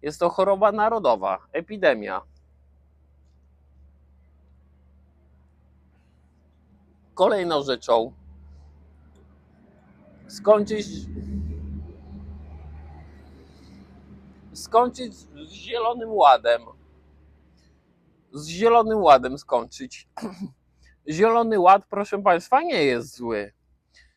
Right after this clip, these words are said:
tylko powinien być wprowadzony stopniowo,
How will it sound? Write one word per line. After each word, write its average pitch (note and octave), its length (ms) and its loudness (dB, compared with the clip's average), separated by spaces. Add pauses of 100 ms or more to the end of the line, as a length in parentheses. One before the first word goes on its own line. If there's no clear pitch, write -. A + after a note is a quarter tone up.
(120)
tylko F#3 280 0
powinien G#3+ 400 -4
być B3 160 -8
wprowadzony A3+ 640 0
stopniowo, B2 840 -4